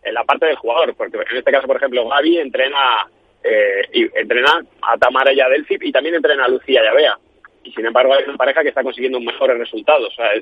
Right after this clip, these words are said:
la parte final, la decisión final es el jugador. Eh, entonces, bueno, si el jugador no, no termina de, de hacer lo que tiene que hacer en la pista,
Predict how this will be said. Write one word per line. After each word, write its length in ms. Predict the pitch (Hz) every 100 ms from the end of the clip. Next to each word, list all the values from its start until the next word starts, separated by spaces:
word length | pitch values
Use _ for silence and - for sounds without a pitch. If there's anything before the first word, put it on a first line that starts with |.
| -
la 140 | 113
parte 280 | 113 143 165
final, 400 | - 123 135 160
la 160 | 160 123
decisión 420 | 120 110 - -
final 380 | - - 156 139 _ _ _
es 140 | 147
el 80 | 123
jugador. 440 | 104 98 120 135 - _ _ _ _ -
Eh, 500 | 107 104 101 98 98
entonces, 380 | 95 95 104 117
bueno, 180 | 127 104
si 100 | 104
el 60 |
jugador 460 | 92 110 113 123 - _ _ _ _ -
no, 800 | 117 123 127 120 120 120 120 120
no 220 | 120 123
termina 440 | 127 120 131 123
de, 60 | 120 117 117 117 113
de 80 | 120
hacer 220 | 113 123
lo 60 | 123
que 60 |
tiene 140 | 120 117
que 60 |
hacer 160 | 117 120
en 60 |
la 100 | 120
pista, 380 | - 139 - 156